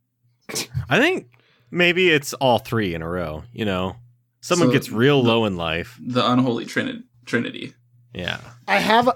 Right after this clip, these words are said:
Speaker 3: I have an idea.
Speaker 2: Yes.
Speaker 1: Yeah.
Speaker 3: If we wanna make him a villain.
Speaker 1: Oh, yeah, I forgot.
Speaker 2: Which
Speaker 3: Is
Speaker 2: is
Speaker 3: it his, so he got this idea from Ace, well, okay, well, tell me what you think.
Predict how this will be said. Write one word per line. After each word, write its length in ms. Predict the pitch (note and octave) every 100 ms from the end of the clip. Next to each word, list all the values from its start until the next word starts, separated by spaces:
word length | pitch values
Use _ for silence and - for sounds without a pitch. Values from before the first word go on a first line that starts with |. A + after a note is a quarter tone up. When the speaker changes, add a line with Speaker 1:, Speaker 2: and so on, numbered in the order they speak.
| -
Speaker 3:
I 80 |
have 220 | E3 G3 F#3+
an 80 |
idea. 600 | E3 D3 D3+ E3+ A#2 E2 D#2+
Speaker 2:
Yes. 500 | - F4+ G#4 - - _ _ _ _ -
Speaker 1:
Yeah. 140 | G#3+
Speaker 3:
If 80 | F3+
we 60 | F#3
wanna 180 | F#3 F3+
make 160 | F3+
him 120 | E3 C#3
a 40 |
villain. 640 | B2+ G3 F#3 A2 F2 A#2 -
Speaker 1:
Oh, 180 | D3+ F3+
yeah, 320 | F#3 F#3+ G#2+
I 60 | F#2+
forgot. 480 | B2+ A#2 A2 F2+ - _ _ -
Speaker 2:
Which 140 | C#3+ E3+
Speaker 3:
Is 80 | G#3 G3
Speaker 2:
is 0 |
Speaker 3:
it 240 | G#3+ G3 D3
his, 520 | G#3 A3 A3+ G3 - C3+ -
so 180 | F#3+
he 240 | E3+ A#3 A#3+
got 240 | A3 A3
this 160 | G3 F3+
idea 460 | E3+ D#3+ F#3+ D#3+
from 320 | C3 D#3+ C#3+ B2
Ace, 300 | D#3 C3+ A#2+
well, 460 | B2+ E3 D#3+ D3+ - - - - - - - F#3
okay, 180 | D3
well, 160 | C3+ D3+
tell 240 | C#3+ A#3+
me 60 | B3
what 120 | G#3
you 80 | C#3+
think. 180 | -